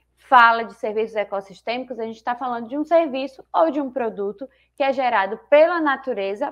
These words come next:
pro benefício do ser humano. Então, isso é que é um serviço ecossistêmico.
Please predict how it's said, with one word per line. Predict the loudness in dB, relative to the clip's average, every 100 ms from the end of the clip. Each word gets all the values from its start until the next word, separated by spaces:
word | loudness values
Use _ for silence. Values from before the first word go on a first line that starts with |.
| -8 -8
pro | -6 -6
benefício | -8 -6 -6 -8 -8 -8
do | -8
ser | -4 -2 -2
humano. | -4 -6 -8 _ _ _
Então, | -4 -2
isso | -6 -6
é | -10
que | -6 -4
é | -4
um | -6
serviço | -10 -12 -12
ecossistêmico. | -12 -12 -14 -14 -12 -12 -16